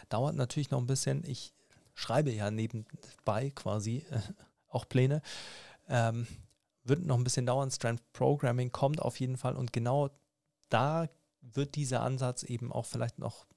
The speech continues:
oder was heißt vielleicht, natürlich noch weitergeführt. Ähm, aber diese Dinge, die ich heute präsentiert habe, sind für mich entscheidend und die umzusetzen ist, ähm, glaub ich,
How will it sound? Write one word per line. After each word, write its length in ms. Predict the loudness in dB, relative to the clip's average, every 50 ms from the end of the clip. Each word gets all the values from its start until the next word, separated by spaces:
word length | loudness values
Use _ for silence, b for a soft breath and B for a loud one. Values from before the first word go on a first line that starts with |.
| _
oder 320 | -12 -8 -6 -6 -6 -6 -6
was 100 | -6 -8
heißt 180 | -8 -8 -8
vielleicht, 300 | -8 -6 -6 -6 -6 -6
natürlich 460 | -8 -8 -4 -2 0 0 0 0 0 -2
noch 180 | -4 -4 -4
weitergeführt. 800 | -2 0 0 0 0 -2 -4 -4 -6 -4 0 2 2 2 2 B B B B B B B B B B B _
Ähm, 400 | 0 0 2 2 2 0 -2 -6 -8 -8
aber 260 | -2 0 2 2 2 2
diese 380 | 0 -2 -2 2 4 4 4
Dinge, 380 | 4 4 4 4 6 6 4 4
die 140 | 2 0 0
ich 120 | 2 2
heute 200 | 2 2 2 0
präsentiert 560 | -2 -2 -4 -2 -2 -4 -4 -2 -2 0 0
habe, 180 | 0 -2 -2 -2
sind 200 | -2 -2 -2 -2
für 180 | -2 -2 -2
mich 340 | 0 0 -2 -2 -2 -6 -10 -14 _ _ _ _ _ _ _ _ _ _ _ -4
entscheidend 600 | -2 -2 0 0 0 2 0 0 -2 -4 -4 -4
und 300 | -2 -2 -2 -4 -6 -10 _ -4
die 220 | -2 -2 -2 -4
umzusetzen 840 | -2 -2 -2 0 -2 -2 -4 -4 -2 -2 -2 -2 -4 -4 -4 -4 -4
ist, 400 | -4 -4 -2 0 0 0 -2 -2 -4
ähm, 520 | -2 -2 -2 -2 -4 -4 -6 -6 -6 -6 -2
glaub 220 | 0 0 0 0
ich, 180 | -4 -8 -10